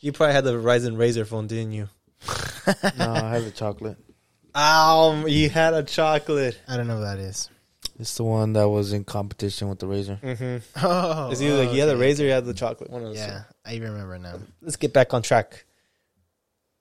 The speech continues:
Speaker 1: West Coast. Warriors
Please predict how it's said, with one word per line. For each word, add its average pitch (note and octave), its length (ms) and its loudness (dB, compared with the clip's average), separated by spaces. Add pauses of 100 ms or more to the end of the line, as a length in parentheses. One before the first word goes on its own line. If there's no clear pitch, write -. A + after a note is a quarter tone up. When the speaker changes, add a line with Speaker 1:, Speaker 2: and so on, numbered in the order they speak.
(400)
Speaker 1:
West C#3+ 200 4
Coast. A2 400 2 (540)
Warriors A#2+ 920 4